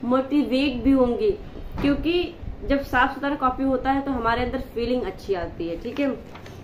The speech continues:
तो इस हिसाब से इस तरीके से आप, आप तैयार कर सकते हैं। महसा सूत्र जो है मैंने इस तरीके से बनाया। हालांकि मैं ये line बिना छोड़े भी कर सकती थी,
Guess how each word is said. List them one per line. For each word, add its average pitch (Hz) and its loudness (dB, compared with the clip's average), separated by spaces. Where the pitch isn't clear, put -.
तो 254 0
इस 285 -2
हिसाब 277 0
से 285 -2
इस 254 -4
तरीके 254 -2
से - -4
आप, 233 -2
आप 220 -2
तैयार 220 2
कर 240 -4
सकते 220 -8
हैं। 233 -4
महसा 208 -4
सूत्र 247 -4
जो 220 6
है 247 0
मैंने 240 2
इस 269 0
तरीके 208 0
से 202 -4
बनाया। 180 0
हालांकि 285 4
मैं 302 6
ये 262 2
line 233 6
बिना 240 2
छोड़े 240 6
भी 269 4
कर 233 -2
सकती 214 -6
थी, 185 -4